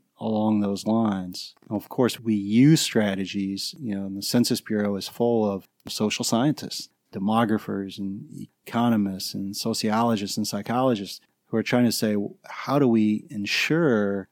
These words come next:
that we're using methods that give us the best count possible?" And then, of course, we've got to balance that with all the political issues on how we do it. The other thing that I want to emphasize before getting to the things that people can do,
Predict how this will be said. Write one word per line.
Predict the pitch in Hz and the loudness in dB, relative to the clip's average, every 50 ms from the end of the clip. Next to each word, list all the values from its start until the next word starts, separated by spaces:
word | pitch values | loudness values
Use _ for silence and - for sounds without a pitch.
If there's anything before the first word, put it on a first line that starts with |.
| _ _ | _ _
that | - 107 92 | -4 -4 -2
we're | 104 104 | -2 -4
using | 104 104 107 113 123 131 135 123 117 113 107 107 | -4 -2 4 6 8 10 8 8 8 6 6 6
methods | 104 107 120 113 - 107 98 - - | 6 4 2 2 0 -2 -2 -2 -4
that | 98 95 104 95 | -6 -6 -6 0
give | 98 110 113 117 117 | 2 4 4 4 4
us | 113 104 98 92 - - - - - - _ _ _ - | 4 2 0 -2 -4 -4 -6 -8 -10 -14 _ _ _ -12
the | 98 95 | -12 -6
best | 92 104 101 - - - | -4 -4 -4 -4 -6 -6
count | - 104 101 101 98 104 - _ _ _ _ - | -4 -4 -2 -2 -4 -6 -10 _ _ _ _ -10
possible?" | - 104 104 101 - - 101 95 95 104 127 127 - 120 | -8 -6 -6 -6 -8 -8 -8 -8 -8 -10 -10 -12 -12 -6
And | 107 101 | -4 -4
then, | 101 101 | -4 -4
of | 98 - | -6 -4
course, | - 113 107 - - | -4 -2 -2 -2 -4
we've | 104 - | -2 0
got | 117 107 | 2 2
to | 104 98 | 2 0
balance | - 110 98 98 104 117 110 - - | 0 -2 0 2 2 2 0 0 -2
that | 104 98 107 120 | -2 -2 -2 -4
with | 107 - | -4 -4
all | 104 104 101 | -4 -2 -2
the | 101 90 | -4 -4
political | - - - 104 104 107 117 110 - 107 104 98 98 90 - _ _ _ _ _ | -6 -4 -2 0 0 0 0 0 0 0 2 2 0 -2 -6 _ _ _ _ _
issues | 127 123 135 - - 110 98 92 95 104 139 147 - - - - _ _ - - | 2 4 4 4 4 0 0 -2 -2 -6 -8 -8 -8 -10 -10 -12 _ _ -16 -12
on | 101 101 98 | -10 -10 -8
how | - - 117 113 110 | -6 -2 -2 0 0
we | 104 107 101 | 2 0 0
do | 92 90 107 98 95 98 | -2 -4 -6 -4 -4 -4
it. | 107 120 - _ _ _ _ _ | -4 -6 -8 _ _ _ _ _
The | 113 120 123 | 0 2 4
other | 139 156 180 156 | 4 6 4 2
thing | - - 135 123 117 | 4 4 4 6 6
that | 113 107 | 6 6
I | 110 | 4
want | 110 113 110 107 | 4 4 2 2
to | - | 0
emphasize | 113 107 - 113 - - 110 107 107 101 | -2 -2 -2 -4 -2 0 0 0 0 -2
before | - - 104 - - 113 113 104 | -2 -4 -4 -4 -2 -4 -4 -2
getting | 95 110 107 107 104 101 | 0 0 0 2 0 -2
to | - - - 104 | -2 -4 -4 -2
the | 98 101 98 98 - - _ | -2 -2 -4 -6 -8 -10 _
things | - 117 110 107 104 | 0 2 2 2 2
that | - 95 - | 0 -4 -4
people | - 117 104 - 98 | -4 -4 -4 -4 -8
can | - 104 98 101 | -6 -4 -4 0
do, | 107 117 123 113 104 98 95 | 2 2 2 2 2 0 -4